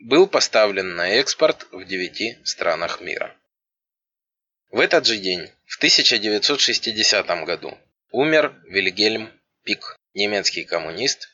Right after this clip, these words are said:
один из основателей германской компартии, выдающийся деятель Коминтерна, соучредитель Социалистической единой партии Германии – президент Германской Демократической Республики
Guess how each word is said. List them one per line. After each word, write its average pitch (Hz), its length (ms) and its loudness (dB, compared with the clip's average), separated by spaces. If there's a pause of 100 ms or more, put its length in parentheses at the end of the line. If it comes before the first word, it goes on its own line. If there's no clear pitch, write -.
(120)
один 135 320 0
из 139 140 0
основателей 98 640 -2
германской 98 640 -2
компартии, 113 720 -2 (300)
выдающийся 113 840 0
деятель 92 480 -4
Коминтерна, 87 720 -6 (360)
соучредитель 101 800 0
Социалистической 95 1080 -2
единой 90 460 -4
партии 87 420 -4
Германии – 135 640 -2 (380)
президент 104 560 -2
Германской 110 580 0
Демократической 87 920 -6
Республики 143 760 -4